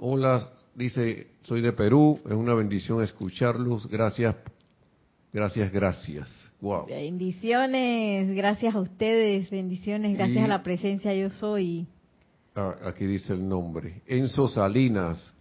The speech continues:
Speaker 1: dice, "Dios les bendice, hermanos." Enzo Salinas desde Asunción, Paraguay.
Speaker 2: Bendiciones.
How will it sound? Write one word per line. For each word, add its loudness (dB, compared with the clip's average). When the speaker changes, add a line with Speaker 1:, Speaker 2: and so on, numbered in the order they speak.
Speaker 1:
dice, -2
"Dios 6
les 6
bendice, 2
hermanos." 2
Enzo 2
Salinas 4
desde 2
Asunción, 2
Paraguay. 4
Speaker 2:
Bendiciones. 0